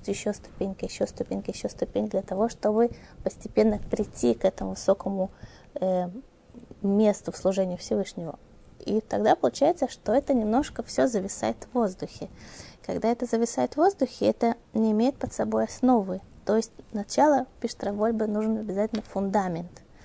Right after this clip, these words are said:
Нужно знать, чётко знать, на чём человек стоит. То есть если мы говорим о работе человека, нужно знать, на что он опирается. То есть, э, можно этому найти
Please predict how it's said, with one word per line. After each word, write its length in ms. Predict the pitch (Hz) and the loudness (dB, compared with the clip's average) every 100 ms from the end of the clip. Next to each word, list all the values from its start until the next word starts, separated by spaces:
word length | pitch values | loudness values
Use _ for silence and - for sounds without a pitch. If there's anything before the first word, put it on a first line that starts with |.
| - - - | -20 -20 -6
Нужно 360 | 185 202 214 196 | -2 0 0 0
знать, 500 | 202 214 262 - - - - - - - | 0 0 0 -4 -20 -20 -20 -20 -20 -10
чётко 500 | - 233 247 - - - - - | 2 2 2 0 -4 -4 -14 -4
знать, 380 | 208 214 226 - - | 0 2 0 -4 -10
на 120 | 202 | -8
чём 320 | 196 208 226 - - - - | -4 0 0 -2 -14 -20 -6
человек 500 | - 190 196 226 - | -2 2 2 0 -2
стоит. 400 | - 214 202 - | -4 0 2 0
То 80 | |
есть 100 | - | -8
если 200 | - - | -8 -4
мы 80 | 208 | -4
говорим 440 | 196 190 202 208 - | -4 -2 0 0 0
о 180 | - 196 - - - - - - | -4 -4 -6 -18 -20 -20 -16 -8
работе 600 | 180 196 208 - 190 196 - | -4 -2 -2 -2 -4 -6 -14
человека, 560 | - 190 196 247 285 220 | -10 -6 0 2 2 0
нужно 300 | 202 208 196 | -2 -2 -4
знать, 280 | 220 240 233 | 0 -2 -2
на 80 | |
что 240 | 208 - 226 | -8 -4 0
он 140 | 220 | 0
опирается. 760 | 202 - 214 233 175 175 - - - - - - - - - - - - | 0 2 2 4 0 -4 -8 -10 -12 -20 -20 -20 -20 -20 -20 -16 -14 -6
То 80 | 196 | -4
есть, 300 | 180 - - | -6 -10 -6
э, 400 | 185 175 170 170 - - - - - - - - - - | -4 -2 -2 -6 -10 -16 -20 -20 -20 -20 -20 -20 -20 -14
можно 600 | 294 190 190 196 196 202 | -6 -4 0 2 0 0
этому 240 | 202 - 196 | -4 -4 -6
найти 440 | 196 - 208 202 | -6 -4 -2 -2